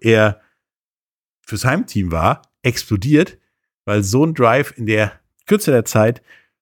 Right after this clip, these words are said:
mit so viel Punkten und, und Situationen, die echt kritisch waren und toll waren, haben selbst die nicht gesehen. Also das war eine Werbung für diese Regeländerung, genauso wie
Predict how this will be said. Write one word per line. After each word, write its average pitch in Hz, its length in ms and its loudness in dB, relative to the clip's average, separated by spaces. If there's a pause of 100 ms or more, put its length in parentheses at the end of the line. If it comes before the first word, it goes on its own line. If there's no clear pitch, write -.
(260)
mit 107 140 0
so 151 120 4
viel - 180 -2
Punkten 151 440 -2
und, 107 260 -6
und 104 240 -16
Situationen, 120 680 2
die 101 200 0
echt - 260 0
kritisch - 320 -6
waren 92 200 0
und 87 120 -12
toll 117 240 2
waren, 98 300 0 (560)
haben 110 140 0
selbst 98 280 0
die 139 100 2
nicht - 260 0
gesehen. 98 460 -2
Also 104 180 -2
das 104 160 -2
war 113 140 4
eine 117 160 2
Werbung 127 320 0
für - 120 -10
diese 120 240 -2
Regeländerung, 82 680 -4
genauso 95 400 -6
wie 101 220 -2